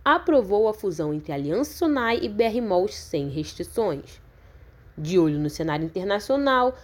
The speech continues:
as bolsas da Europa operam em alta firme, de quase um por cento em algumas das principais praças, recuperando o território perdido nos últimos dois pregões.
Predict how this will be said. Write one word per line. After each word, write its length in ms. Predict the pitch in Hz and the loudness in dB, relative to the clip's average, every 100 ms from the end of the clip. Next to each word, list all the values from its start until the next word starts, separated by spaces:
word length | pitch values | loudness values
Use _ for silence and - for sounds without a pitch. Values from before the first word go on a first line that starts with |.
| - | -14
as 200 | - 160 | -6 -4
bolsas 340 | 170 262 285 247 | 2 2 2 2
da 80 | 262 | 4
Europa 360 | 247 226 226 | 4 2 -2
operam 260 | 233 226 233 | -2 -2 -2
em 60 | 226 | -2
alta 180 | 226 | -4
firme, 580 | 240 - 240 247 160 147 - - - | -8 -8 -4 -4 -4 -8 -10 -20 -8
de 80 | |
quase 360 | 185 202 185 196 | 0 2 2 2
um 160 | 247 294 | 0 2
por 200 | 311 - | 0 0
cento 380 | 233 214 214 | 0 0 2
em 40 | 220 | 0
algumas 340 | 196 208 208 | 0 -2 0
das 160 | 220 214 | -2 -4
principais 640 | 240 254 - - 143 143 | -8 -8 -4 0 0 -2
praças, 600 | - 180 160 139 - - - - - - | 0 4 4 2 -10 -20 -20 -20 -20 -8
recuperando 640 | 180 185 - 208 214 269 | -8 -8 0 2 2 0
o 40 | 277 | 0
território 460 | 269 254 214 185 | 0 0 0 0
perdido 560 | 185 294 285 180 208 220 | 0 0 0 0 -2 0
nos 220 | 233 220 | -2 -2
últimos 320 | 196 - 233 | -4 -4 -6
dois 260 | 208 147 139 | -2 -4 -4
pregões. 680 | - 151 175 175 127 - | -6 -2 0 0 -2 -10